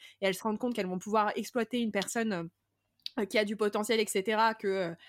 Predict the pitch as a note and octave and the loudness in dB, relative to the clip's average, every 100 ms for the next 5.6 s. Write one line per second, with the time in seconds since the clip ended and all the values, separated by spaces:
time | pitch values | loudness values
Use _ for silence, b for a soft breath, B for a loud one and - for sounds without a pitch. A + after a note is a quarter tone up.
0 | B B B - F3+ D#3+ - A3 G#3+ E3+ | B B B 0 2 2 -2 0 2 2
1 | D#3+ G3 G#3+ D4+ - A3 G3 A3 A#3 - | 2 -2 -2 -4 0 0 0 -2 -4 -2
2 | E3+ D#3+ D#3+ E3 - E3 E3 - F#3+ G3+ | -2 -2 -6 -6 -4 -4 -2 0 0 2
3 | D#4 - A3 A3 A#3+ G3+ F#3 F3+ F3 B | 0 0 0 2 2 2 0 -2 -8 B
4 | B B G#3 A3 A3 G#3 A3+ G#3 G3+ - | B B -2 -2 0 0 2 2 -2 0
5 | B3+ A3 F#3+ F3 E3+ | 0 2 0 -2 -6